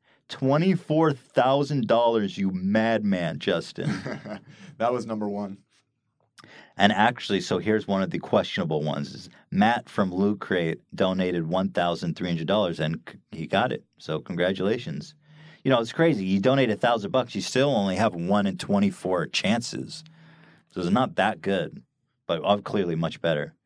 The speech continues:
Speaker 1: You've got, uh, Justin Roiland Drawings. Those were bought for five hundred. Let's see. Now, what was this?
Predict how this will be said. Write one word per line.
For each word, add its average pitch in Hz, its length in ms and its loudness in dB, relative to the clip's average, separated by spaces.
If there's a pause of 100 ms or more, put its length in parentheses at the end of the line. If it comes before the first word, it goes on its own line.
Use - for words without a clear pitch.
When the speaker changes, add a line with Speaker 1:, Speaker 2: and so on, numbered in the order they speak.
(640)
Speaker 1:
You've 101 160 -2
got, 95 320 0
uh, 85 400 2
Justin 117 440 -2
Roiland 98 360 0
Drawings. 101 520 -2
Those 98 140 -4
were 87 100 -4
bought - 260 -6
for - 140 -14
five - 800 -6
hundred. 80 960 -6 (600)
Let's - 140 -14
see. - 220 -8 (240)
Now, 113 300 0 (1120)
what 113 100 -4
was 92 120 -6
this? 85 300 -10